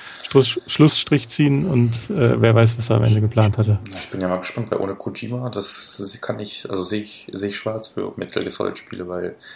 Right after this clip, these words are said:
Speaker 2: Metal Gear Rising, da haben sich ja auch seine, seine Talente da irgendwie dran gemacht und das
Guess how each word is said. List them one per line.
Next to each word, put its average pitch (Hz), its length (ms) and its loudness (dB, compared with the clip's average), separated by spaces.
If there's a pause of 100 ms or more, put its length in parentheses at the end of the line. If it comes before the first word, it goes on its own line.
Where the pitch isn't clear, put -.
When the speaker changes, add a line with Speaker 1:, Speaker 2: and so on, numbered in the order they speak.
(140)
Speaker 2:
Metal 98 180 -10
Gear 92 240 0
Rising, 120 220 -4
da 95 180 -8
haben 101 160 -8
sich 101 140 -14
ja - 80 -4
auch 107 100 -4
seine, - 320 -8
seine 98 540 -8
Talente 110 440 -4
da 110 120 -6
irgendwie 107 180 -10
dran 107 240 -6
gemacht 113 240 -8
und - 60 -14
das - 320 -12